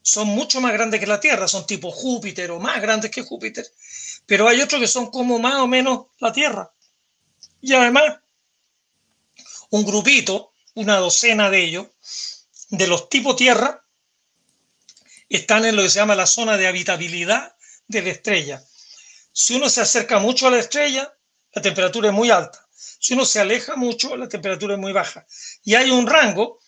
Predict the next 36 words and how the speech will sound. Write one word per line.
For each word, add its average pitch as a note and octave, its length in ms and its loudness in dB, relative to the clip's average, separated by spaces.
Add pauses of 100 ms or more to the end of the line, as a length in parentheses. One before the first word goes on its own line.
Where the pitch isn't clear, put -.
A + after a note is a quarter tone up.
(160)
en A3 120 -6
que A3+ 120 -2
la G3+ 140 0
temperatura G3+ 580 -2
está A3+ 420 -2 (380)
esencialmente G3+ 800 0
entre F#3 240 -4
cero G#3+ 380 2
y F#3 40 -2
cien. B3 500 0 (1000)
Esa A#3 300 0
zona B3+ 560 0
se - 300 -4
llama G3 120 2
la F#3+ 80 0
zona A3 280 2
de G3+ 100 6
habitabilidad. F#3 680 0 (300)
Hay A#3+ 160 2
planetas A3+ 580 0
en G#3+ 100 0
la F#3+ 80 -2
zona G3+ 240 0
de F#3+ 120 -2
habitabilidad F#3 720 -4 (600)
y F#3+ 100 -4
entonces G#3 440 2
están A3+ 240 -2
tratando A3 480 0
de F#3 240 -6 (300)
detectar G#3+ 580 0
la A3+ 140 4
presencia A3 580 0
de G3 100 -4
una G3+ 160 0
atmósfera, E3 640 -6